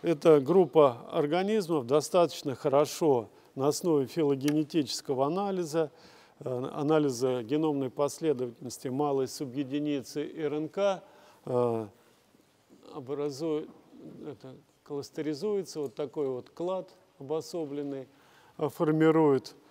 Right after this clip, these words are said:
даже куда, видите, более четкие, чем, э,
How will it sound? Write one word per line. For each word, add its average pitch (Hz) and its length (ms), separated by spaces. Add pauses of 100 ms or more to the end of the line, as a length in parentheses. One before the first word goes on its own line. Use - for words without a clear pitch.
(160)
даже 123 260
куда, 139 600
видите, 131 520 (440)
более 143 460
четкие, 160 600
чем, 135 420 (440)
э, 117 460